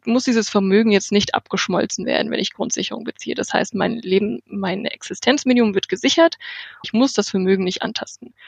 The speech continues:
Und Gleiches gilt ja auch mit den Wohnkosten. Also die Wohnkosten werden aktuell jetzt in der Pandemie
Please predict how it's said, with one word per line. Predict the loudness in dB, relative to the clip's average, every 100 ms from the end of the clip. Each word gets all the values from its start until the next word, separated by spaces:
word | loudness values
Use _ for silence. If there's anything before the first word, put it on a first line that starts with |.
| -20 -4
Und | -2 2
Gleiches | 4 4 0 -2
gilt | 0 2 4
ja | 4
auch | 4 2 -2
mit | 0
den | 0
Wohnkosten. | 0 -2 -2 -6 -8 -8 -10
Also | -8 -8 -8
die | -8 0
Wohnkosten | 2 2 -2 -4 -2 2
werden | 2 2
aktuell | -2 -6 -4 2 4 2 0
jetzt | -2 -2 -6 -18 _ -10 -6 0
in | 4
der | 2
Pandemie | 0 -6 -6 -4 -6